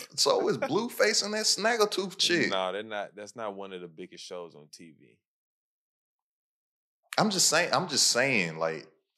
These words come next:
Speaker 2: I know what you're saying, but, but I'm saying when you have, 'cause I, 'cause I, I'ma tell you, I'ma walk you through where my brain was going. I started thinking about, like, household names. That's what took me to the show reference.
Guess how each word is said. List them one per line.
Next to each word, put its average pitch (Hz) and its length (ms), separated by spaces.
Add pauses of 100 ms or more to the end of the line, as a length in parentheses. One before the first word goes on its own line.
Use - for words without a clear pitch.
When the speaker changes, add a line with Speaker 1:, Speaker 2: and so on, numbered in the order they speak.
(100)
Speaker 2:
I 113 100
know 185 140
what 202 140
you're 139 60
saying, 175 420
but, 113 280
but 120 200
I'm 165 160
saying 113 480
when 110 140
you 120 140
have, 107 420 (300)
'cause 113 200
I, 120 120 (120)
'cause 110 320
I, 117 140 (180)
I'ma 123 180
tell 123 220
you, 110 200
I'ma 110 180
walk 110 300
you 101 100
through 104 200
where 98 160
my 87 160
brain 95 420
was 85 140
going. 85 260
I 95 80
started 95 360
thinking 95 220
about, 87 380
like, 71 160
household 98 680
names. 92 560 (380)
That's 107 220
what 104 200
took - 260
me 92 120 (100)
to 101 120 (240)
the 90 120
show 101 340
reference. - 760